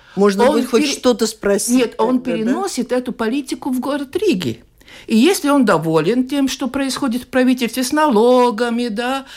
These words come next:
Speaker 2: с зарплатами и так далее, ну, тогда голосуйте за тех, кто в правительстве. А если вы недовольны этой политикой, то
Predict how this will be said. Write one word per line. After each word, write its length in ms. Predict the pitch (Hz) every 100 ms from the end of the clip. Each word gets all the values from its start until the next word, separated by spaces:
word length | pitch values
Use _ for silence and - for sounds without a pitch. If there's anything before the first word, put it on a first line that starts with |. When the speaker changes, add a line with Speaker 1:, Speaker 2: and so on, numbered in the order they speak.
| - -
Speaker 2:
с 100 | 247
зарплатами 1040 | 240 320 320 190 233 269 262 254 262 240
и 40 | 233
так 240 | 220 190
далее, 460 | 220 302 302 285 254 - _
ну, 160 | 190 349
тогда 320 | 349 185 190
голосуйте 580 | 202 277 269 214 226 262
за 140 | 240
тех, 200 | - 165
кто 180 | - 262
в 40 |
правительстве. 760 | 254 370 415 427 143 - 147 - _ - - - -
А 80 | 202
если 300 | 220 247 247
вы 120 | 247
недовольны 580 | 330 330 359 359 415 320
этой 240 | 208 202 -
политикой, 680 | 190 180 160 160 - 147 - - -
то 160 | 247